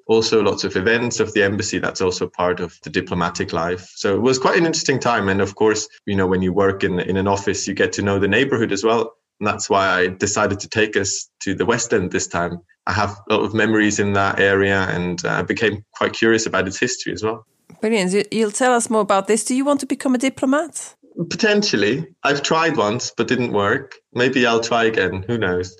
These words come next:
Speaker 1: I'm really interested in, in the work, uh, or in international politics, but um, and then diplomacy, of course, would be one way to do that. But there's also other ways.
Speaker 2: Any words about Brexit, uh, with your experience at the embassy?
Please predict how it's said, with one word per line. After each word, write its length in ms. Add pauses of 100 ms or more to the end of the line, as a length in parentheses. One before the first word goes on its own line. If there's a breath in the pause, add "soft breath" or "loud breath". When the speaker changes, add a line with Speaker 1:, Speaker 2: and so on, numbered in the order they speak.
Speaker 1:
I'm 120
really 200
interested 380
in, 260
in 160
the 100
work, 460 (200)
uh, 380
or 300
in 120
international 680
politics, 600
but 200 (340)
um, 280
and 120
then 140
diplomacy, 480
of 100
course, 300
would 180
be 160
one 220
way 140
to 120
do 140
that. 300
But 100
there's 220
also 220
other 180
ways. 340 (160)
Speaker 2:
Any 180
words 320
about 420 (120)
Brexit, 840
uh, 280
with 220
your 320
experience 480
at 120
the 100
embassy? 600